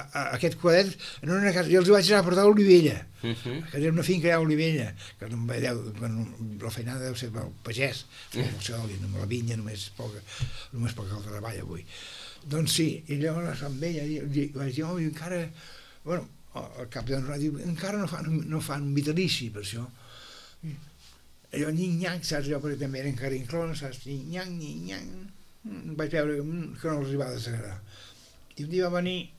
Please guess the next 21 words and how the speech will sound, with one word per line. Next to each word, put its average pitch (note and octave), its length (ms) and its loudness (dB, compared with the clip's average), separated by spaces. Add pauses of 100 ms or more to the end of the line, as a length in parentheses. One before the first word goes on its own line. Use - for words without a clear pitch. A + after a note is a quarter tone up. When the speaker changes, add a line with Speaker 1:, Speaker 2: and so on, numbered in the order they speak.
(160)
Speaker 1:
eh, C#3 260 -6
hi C#3+ 120 -2
ha C#3+ 160 -4
un C3+ 200 -6
altre C#3+ 200 -6
president C#3+ 280 -2
que D#3 80 -4
hi D3+ 160 -2
havia, C#3+ 160 -8
en, B2+ 280 -8
que C3 140 -12
es A#2+ 80 -8
deia B2 280 -4
en, G#2+ 260 -6 (1900)
bueno, C3+ 160 -6
hi - 20 -4
havia C#3+ 140 2
en B2 60 -4
Jordi C3+ 280 -2
Serra, B2 320 -6
l'alcalde, C#3 480 -6